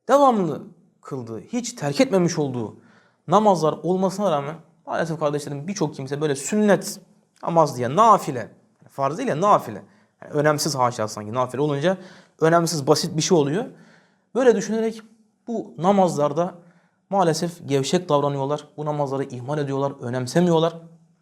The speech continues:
Özellikle de kardeşlerim bu kimselerle Selefi camiayı kastediyorum.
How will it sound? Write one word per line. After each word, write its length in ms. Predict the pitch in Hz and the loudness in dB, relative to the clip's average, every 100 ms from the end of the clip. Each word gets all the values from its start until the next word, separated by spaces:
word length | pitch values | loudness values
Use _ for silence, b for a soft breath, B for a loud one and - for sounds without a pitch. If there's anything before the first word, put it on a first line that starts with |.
| _ _ - | _ _ -6
Özellikle 440 | 147 156 214 208 | 0 4 4 4
de 80 | 175 | 2
kardeşlerim 600 | 143 139 139 - 165 190 - b b b b b _ _ _ _ _ _ - | 2 -2 -4 -4 -8 -10 -18 b b b b b _ _ _ _ _ _ -6
bu 120 | 175 | -2
kimselerle 640 | 185 175 170 185 196 208 | 2 2 4 2 2 0
Selefi 560 | 202 - 156 165 185 170 | -4 -4 -2 0 0 0
camiayı 420 | 151 151 147 151 | 0 0 0 -2
kastediyorum. 540 | 151 120 - 113 - | -4 -10 -10 -12 -16